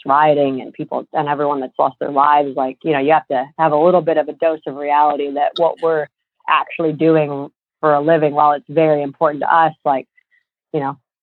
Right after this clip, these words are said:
is, is nothing compared to what a lot of other people are going through. And I'm very blessed that I haven't lost any owners and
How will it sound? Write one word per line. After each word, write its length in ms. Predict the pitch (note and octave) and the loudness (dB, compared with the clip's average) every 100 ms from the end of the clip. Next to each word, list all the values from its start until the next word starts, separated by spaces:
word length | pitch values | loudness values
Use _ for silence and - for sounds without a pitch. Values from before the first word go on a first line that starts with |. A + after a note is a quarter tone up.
| _ _ _ | _ _ _
is, 180 | D#3+ - D#3 _ _ _ _ _ _ _ _ _ - - - | -6 -6 -8 _ _ _ _ _ _ _ _ _ -20 -20 -4
is 100 | D#3 | -2
nothing 340 | D3 E3 D#3+ C#3+ | 0 0 0 -2
compared 320 | D3+ D#3 D#3 | 0 2 4
to 60 | G3 | 2
what 140 | F#3+ - - | 0 -10 -4
a 40 | |
lot 80 | G3 | -2
of 100 | E3+ | 0
other 180 | E3 D#3+ | 0 -2
people 300 | D#3+ E3+ D#3+ | -8 -8 -6
are 80 | D#3 | -4
going 240 | D#3+ D3+ | -4 -4
through. 200 | C#3+ E3 | -2 0
And 220 | D3 D3 D3 | 0 -2 -4
I'm 260 | D3+ D3 D3 | -4 -4 0
very 240 | D#3+ D3 | 2 2
blessed 380 | C#3 D3 D3+ D#3 _ | 0 2 2 0 _
that 260 | D3+ C3 - _ - | -2 -2 -2 _ -2
I 100 | D3 | 0
haven't 200 | C#3+ - | 0 0
lost 240 | D3 D3 | 0 0
any 220 | - C#3 C3+ | -2 -4 -2
owners 460 | D#3 D3+ C#3+ C#3 | -2 0 -2 -4
and 280 | C#3 C#3 C3+ | -4 -4 -8